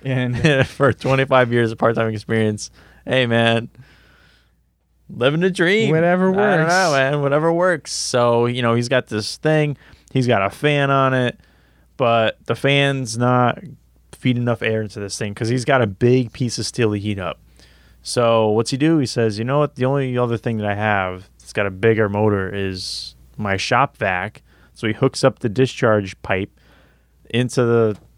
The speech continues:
Speaker 2: the forge, and he gets that thing roaring.
Speaker 1: Oh, yeah. It was, uh, that was impressive,
Speaker 2: Yeah, it was
Speaker 1: that
Speaker 2: pretty
Speaker 1: shop
Speaker 2: good.
Speaker 1: vac. Um, there was something else I had m-, also noted, but I didn't put on our board here, was that, uh,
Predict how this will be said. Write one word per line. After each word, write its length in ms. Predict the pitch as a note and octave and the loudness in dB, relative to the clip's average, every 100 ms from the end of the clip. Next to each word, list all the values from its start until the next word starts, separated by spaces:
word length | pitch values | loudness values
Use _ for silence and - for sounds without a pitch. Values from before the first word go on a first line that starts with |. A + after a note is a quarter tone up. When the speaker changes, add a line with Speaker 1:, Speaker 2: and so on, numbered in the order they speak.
| _ | _
Speaker 2:
the 100 | - | -16
forge, 420 | - C3 C3+ B2 | -4 2 2 2
and 120 | G#2+ A2 | 0 0
he 60 | |
gets 180 | A#2+ A2+ | 0 0
that 160 | A#2 G#2+ | 0 0
thing 240 | G#2+ G2 | -4 -4
roaring. 540 | G#2 A2+ B2 G#2 F2+ F2 | 0 2 4 2 -2 -4
Speaker 1:
Oh, 160 | C#3 | 0
yeah. 400 | D#3 C#3 D#3+ F#2+ - - | 2 2 0 -2 -8 -2
It 40 | |
was, 260 | D#3 C#3+ D3+ | 0 0 -2
uh, 300 | D3+ D3+ D3 | -2 -2 -2
that 120 | C3+ | 0
was 100 | E3+ | 2
impressive, 440 | E3+ D#3+ F3+ - A2+ | 2 0 -2 0 0
Speaker 2:
Yeah, 80 | |
it 20 | A#2 | 0
was 80 | |
Speaker 1:
that 40 | A#2 | 2
Speaker 2:
pretty 140 | C3 | 2
Speaker 1:
shop 80 | A2+ | 2
Speaker 2:
good. 240 | C3 G#2 | 2 0
Speaker 1:
vac. 0 | - _ - - _ _ - | -4 _ -20 -20 _ _ -2
Um, 280 | A#2 A#2+ C3 | 0 2 0
there 160 | D3 | 0
was 120 | D3+ | 2
something 300 | D3+ E3+ D3 | 2 0 2
else 200 | C#3 C#3 | 2 0
I 120 | B2+ A#2+ | 0 0
had 180 | A#2+ A2+ | 0 -2
m-, 180 | A2+ - _ _ _ - - _ _ _ _ _ _ _ _ _ | -4 -8 _ _ _ -20 -20 _ _ _ _ _ _ _ _ _
also 380 | A#2 A#2+ - A2+ | -2 -2 0 0
noted, 500 | A#2 A#2+ A#2+ A#2 G#2+ | 2 2 4 2 2
but 100 | A2 | 0
I 60 | A2 | 0
didn't 200 | A#2 G#2+ | -2 -2
put 160 | A#2+ | -2
on 220 | A2 G#2+ G#2+ | 0 -2 -2
our 160 | G#2 G#2 | -4 -4
board 380 | - A#2+ A#2 G#2+ | -2 0 0 0
here, 280 | A2+ G#2+ | 0 0
was 260 | G#2+ G#2+ G#2 | 0 -4 -4
that, 320 | G#2+ G#2 - | -2 -2 -2
uh, 260 | G2 F#2+ | -4 -2